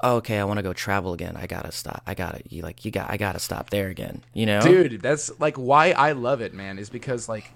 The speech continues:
Speaker 2: like, because I'm in a band, we can travel out from Lincoln, and it's, and it's,
Speaker 1: Mm-hmm.
Speaker 2: like, halfway to everywhere, you know?
Speaker 1: Yeah.
Speaker 2: So, so, like, but I also see the same way, man. If you're coming through town, roll through Lincoln. We're a great spot to come hang out. And, like, there's
Speaker 1: Yeah.
Speaker 2: a lot of, there's a lot of people who do that and end up just, like, staying here.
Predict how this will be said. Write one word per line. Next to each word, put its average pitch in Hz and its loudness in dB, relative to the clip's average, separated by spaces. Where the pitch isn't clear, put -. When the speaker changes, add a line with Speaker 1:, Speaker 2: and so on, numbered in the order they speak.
Speaker 2:
like, 117 -6
because 151 -4
I'm 143 2
in 170 -2
a 151 0
band, 90 -10
we 117 -4
can 123 -4
travel 113 0
out 98 0
from - -8
Lincoln, 90 -10
and 98 -6
it's, - -4
and 107 0
it's, 85 -4
Speaker 1:
Mm-hmm. 104 0
Speaker 2:
like, 95 0
halfway 101 4
to 107 4
everywhere, - 0
you 101 0
know? 95 2
Speaker 1:
Yeah. 104 4
Speaker 2:
So, 95 0
so, 127 6
like, 95 4
but 123 4
I 113 8
also 127 4
see 123 -4
the 113 -4
same 101 0
way, 135 0
man. 90 -4
If 92 -8
you're 135 0
coming 139 -2
through 95 -8
town, 127 0
roll 98 2
through 156 4
Lincoln. 185 0
We're 110 4
a 139 6
great 98 0
spot - 0
to - -10
come 143 2
hang 160 2
out. 185 -2
And, 107 -4
like, 113 -4
there's 127 6
Speaker 1:
Yeah. - 6
Speaker 2:
a 151 4
lot 156 6
of, 151 -2
there's 151 2
a - 4
lot 165 6
of 160 -2
people 175 2
who 151 2
do 123 -2
that 190 2
and 113 -4
end 120 -2
up 120 -4
just, 110 -6
like, 104 0
staying 87 -4
here. 76 -10